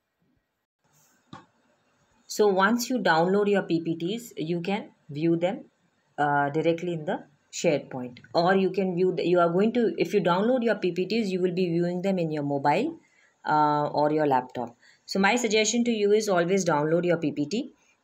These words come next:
and, um, uh, because <laughs> it's not required to simply open it online, as the file could be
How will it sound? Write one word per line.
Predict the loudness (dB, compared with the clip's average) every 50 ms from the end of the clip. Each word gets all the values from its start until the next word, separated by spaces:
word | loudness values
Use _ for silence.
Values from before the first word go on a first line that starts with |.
| _ _ -2
and, | 0 2 2 2 2 2 2 2 0 0 -2 -2 0
um, | 2 2 4 4 2 2 0 -2 -4 -6 -6 -8 -10 -12 -8 -2
uh, | 0 0 0 0 0
because | -2 -2 0 2 2 2 2 0 -2 -6 -12 -16 _ _ _
<laughs> | _ _ _ -10
it's | -8 -6 -4 -2 -2 -2 -2 -2
not | 0 0 0 0 0
required | -2 0 2 2 2 2 2
to | -2 -2
simply | -2 -4 -4 -2 -2 -2
open | -2 -2 -2 -2 -2 -2
it | -2 -2 -2
online, | -4 -4 -4 -4 -4 -4 -4 -6 -8 -12 -18 _ _ _ -20 -20 _ _ _ _ _ _ -2
as | -2 -2 0
the | -2 -2
file | 0 0 0 2 0 -2
could | -2 -4 -4 -2
be | -4 -4 -6 -6